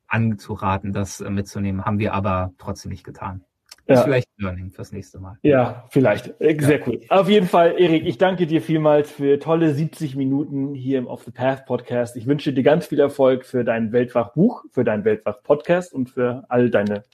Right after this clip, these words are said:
Speaker 2: zukünftigen Projekte.
Speaker 1: Das ist
Speaker 2: Ja.
Speaker 1: sehr, sehr nett von dir. Wünsche ich dir auch. Dir wünsche ich vor allem viel, viel Erfolg mit deinem Buch, mit dem Mikroabenteuerbuch. Ähm, echt, äh, tolle Lektüre, habe ich auch viele Anregungen daraus gewinnen können, ähm, die ich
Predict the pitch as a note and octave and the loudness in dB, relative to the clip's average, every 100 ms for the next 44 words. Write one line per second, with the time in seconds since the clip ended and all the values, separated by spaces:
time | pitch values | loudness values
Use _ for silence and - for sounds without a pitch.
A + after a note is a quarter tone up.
0 | _ _ C3 - A2+ - F#2 G#2 - - | _ _ 0 2 2 0 -6 -8 -8 -2
1 | G#2+ G2 - F#2+ _ _ _ _ B2+ - | 0 0 -4 -8 _ _ _ _ -6 -4
2 | - - A2+ C#3 E3 F#3 D#3 - A#2+ A2+ | -2 0 2 2 0 -4 -8 -4 -2 0
3 | A2 C#3+ C#3+ - C3+ - G3 - C3+ D3 | -2 -4 -4 -4 2 2 2 -2 0 2
4 | F#3 F3 - C#3+ C#3+ - D3 D3+ C#3+ C3 | 2 0 -2 -2 -2 -4 -6 -4 -4 -2
5 | D3+ C#3+ - C3+ B2 C3 F3+ A2+ G#2 B2+ | 0 0 0 -2 4 4 4 0 0 -4
6 | - B2 B2 C3+ - A2 G2+ A2+ G#2+ G2 | -4 -6 -2 -4 -2 -2 0 0 -2 0
7 | A2 C#3 - A#2+ A2+ A2 - C3+ - - | -2 -4 -6 -4 -2 -2 -4 -8 -8 -6
8 | B2+ A#2+ A#2 - C3 C3+ B2 - C#3 C#3+ | -4 -2 -4 -2 0 2 0 -2 0 2
9 | C#3 B2+ A2 C3+ - - - - - - | 2 0 0 0 0 -6 -18 -18 -20 -20
10 | - - - F3+ F3 D3+ D3+ C3+ B2 A2+ | -16 -8 -2 2 4 4 4 2 2 2
11 | A2+ A2+ - A2 A#2+ B2 - B2 C#3+ B2+ | 0 -2 -2 -2 -2 -2 -2 -2 -2 -2
12 | A#2+ A#2+ B2 B2 - | -2 -2 -4 -6 -8